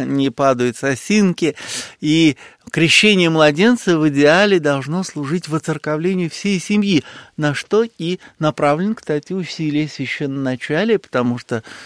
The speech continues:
сегодня, как известно, и родители должны пройти определенные курсы ликвидации духовной безграмотности, и крестные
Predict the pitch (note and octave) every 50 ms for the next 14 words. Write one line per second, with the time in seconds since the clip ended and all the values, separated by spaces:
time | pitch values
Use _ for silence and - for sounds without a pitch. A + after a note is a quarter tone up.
0 | - _ - - - C#3 B2+ C3 C#3 E3+ F#3 E3+ - C3+ B2 - C3 A#2+ A#2+ A#2+
1 | A#2+ C3 C#3+ C#3+ - E3+ D3+ D3 D3 - F#3 F3 D#3 C3 A2+ G#2 A2+ G2+ - D3
2 | D3 D#3+ D#3 E3+ F3 F3 E3+ F#3+ F#3+ F#3 - F3+ F#3 F#3 F3+ - - G3 F#3+ F#3
3 | - F#3 G3 F3 F3 F#3+ F#3 F#3 F#3 F#3 F3+ F#3+ F#3+ F3+ - - - - - -
4 | - - - - - - G3+ G3 F3 D#3+ - - G3+ F#3 F#3 - - F#3+ G#3 F3+
5 | E3+ F#3+ F3 F3+ E3+ - - - F#3+ F#3+ E3+ F#3+ F3+ - - F3+ F3+ F3 F3+ F3+
6 | F3+ E3 D#3+ F#3 F3+ F3 D3+ D#3+ D#3 D#3+ E3 E3 E3+ E3+ E3 - F3 E3+ D#3 -
7 | - - A3 A#3 - - C#3 B2+ B2 A2 G#2 G#2 A2+ - - - E3+ F3+ F#3 F#3